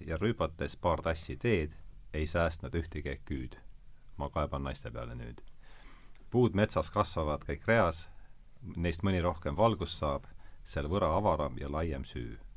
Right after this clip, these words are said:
Ma kaeban naiste peale nüüd. Jõuk jahimehi, koerad kaasas,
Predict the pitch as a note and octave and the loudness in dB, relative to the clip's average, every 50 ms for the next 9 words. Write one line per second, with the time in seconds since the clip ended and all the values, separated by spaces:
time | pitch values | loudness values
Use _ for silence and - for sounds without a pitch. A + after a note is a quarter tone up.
0 | - - - D2 D2 - D#2+ D#2+ D#2+ D#2+ C#2 C#2 B1+ B1+ - - - A#1 A#1 A#1 | -14 -10 -8 -6 -2 0 2 2 2 2 0 -2 -4 -6 -6 -6 -8 -8 -6 -6
1 | A#1 A#1+ B1 A#1+ A#1 B1 A#1+ - - - - - - - - - - - - - | -6 -6 -6 -6 -6 -6 -8 -8 -10 -10 -10 -10 -10 -10 -10 -8 -6 -6 -6 -6
2 | - - - - - - - - - - - - - G#2+ G#2 B2 - - - A2 | -6 -6 -6 -6 -8 -10 -12 -14 -14 -14 -12 -4 2 6 6 6 6 6 8 8
3 | A2+ A2 A2+ G2 E2+ E2 E2 E2 E2 D#2 D2+ - - - G2+ F#2+ F#2+ D#2 C#2 - | 8 10 8 8 6 6 4 4 2 2 0 -4 -2 2 4 6 6 6 4 2
4 | - - G2 G2+ E2+ F2+ E2+ D2 - | 2 4 4 4 6 4 2 2 2